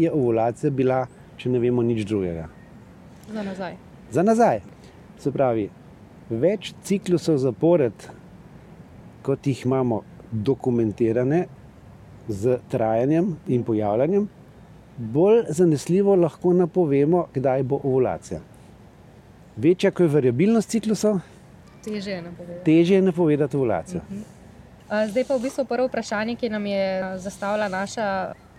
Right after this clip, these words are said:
Speaker 2: pacientka, je, ali lahko zanosimo pomanjkanju menstruacije?
Speaker 1: Ja, najprej se moramo vprašati, kaj pomeni sploh pomanjkanje menstruacije. A je to pomanjkanje količinsko ali je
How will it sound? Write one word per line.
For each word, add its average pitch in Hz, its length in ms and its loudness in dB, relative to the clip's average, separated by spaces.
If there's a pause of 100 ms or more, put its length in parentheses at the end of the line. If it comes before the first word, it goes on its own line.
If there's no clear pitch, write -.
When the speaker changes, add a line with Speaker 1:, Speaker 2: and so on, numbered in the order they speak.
Speaker 2:
pacientka, 185 640 -6 (400)
je, 214 160 0
ali 240 320 -2
lahko 269 320 -2
zanosimo 214 540 -4 (140)
pomanjkanju 202 540 -6
menstruacije? 185 760 -8 (1080)
Speaker 1:
Ja, 123 200 2 (100)
najprej 123 380 -2
se - 140 -6
moramo 135 360 0
vprašati, 117 400 -2 (200)
kaj 131 280 0
pomeni 143 360 0
sploh 139 360 -4 (920)
pomanjkanje 117 640 -2
menstruacije. 110 760 -4 (120)
A - 40 -16
je 101 60 -6
to 104 340 -4
pomanjkanje 104 600 -4 (120)
količinsko 135 800 -4 (220)
ali 113 440 0 (580)
je 107 440 -2